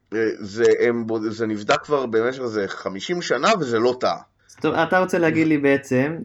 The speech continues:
Speaker 2: שאפשר לדעת, לפי, לפי פריחה מסוימת של, אה, פרח מזן מסוים, אפשר, אפשר לנבא אם יהיה חורף מושלג שטוב לגולשים או לא.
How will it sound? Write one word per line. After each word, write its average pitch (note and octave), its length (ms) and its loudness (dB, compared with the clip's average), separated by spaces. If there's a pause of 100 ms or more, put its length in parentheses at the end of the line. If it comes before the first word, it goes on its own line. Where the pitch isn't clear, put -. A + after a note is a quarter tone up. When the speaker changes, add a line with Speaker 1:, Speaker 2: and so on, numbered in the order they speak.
Speaker 2:
שאפשר B2 1120 -2
לדעת, C#3+ 520 2 (380)
לפי, F#3 480 2 (160)
לפי D#3 420 0
פריחה D#3+ 440 0
מסוימת C#3+ 640 0
של, A#2+ 440 0
אה, A2+ 60 2 (460)
פרח C#3+ 280 0
מזן B2+ 320 2
מסוים, A#2+ 520 0 (640)
אפשר, E3 360 6 (520)
אפשר E3 320 4
לנבא D3 640 4
אם C3 200 2
יהיה C3+ 200 2
חורף D3 640 -4 (220)
מושלג C3 640 4 (540)
שטוב C3 400 2
לגולשים B2 640 2
או B2 120 2
לא. A#2+ 140 2